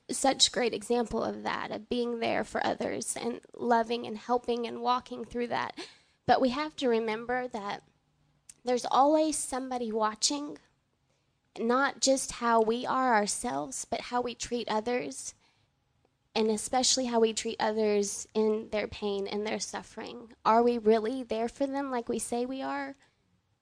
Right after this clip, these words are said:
Are we really supporting them? Are we really listening to their story and being compassionate and trying to help? Or are we just saying, "Oh, I'm so sorry about that"?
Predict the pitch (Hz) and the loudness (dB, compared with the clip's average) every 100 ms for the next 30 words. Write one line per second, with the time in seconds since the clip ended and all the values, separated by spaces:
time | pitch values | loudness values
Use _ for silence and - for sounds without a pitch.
0 | _ 226 226 240 226 247 247 254 - 240 | _ 0 2 2 2 0 0 -2 -2 -2
1 | 226 - 240 269 277 285 285 285 285 277 | -2 2 4 4 0 -6 -6 -6 -8 -10
2 | _ - 226 247 254 311 285 247 247 - | _ 0 2 2 2 0 -2 0 0 0
3 | 302 320 330 330 339 320 320 - - 294 | 0 2 2 0 -2 -2 -2 -2 0 0
4 | 302 311 302 240 233 254 254 - 214 - | 0 -2 -2 -4 -2 -2 -4 -10 -16 -10
5 | 262 - 311 311 - _ _ _ _ _ | -8 -6 -6 -8 -10 _ _ _ _ _
6 | _ _ - 226 226 - - 233 269 294 | _ _ -8 -6 -2 -4 -2 -4 -4 -6
7 | 302 302 285 302 320 - - - 233 247 | -8 -8 -6 -4 -4 -6 -12 -4 0 4
8 | 254 254 247 - 240 254 269 277 254 233 | 2 0 -6 -6 -6 -6 -4 -4 -4 -8
9 | 247 - 262 - 262 262 233 208 214 - | -14 -12 -12 -10 -6 -2 -4 -6 -12 -12
10 | 214 214 | -10 -10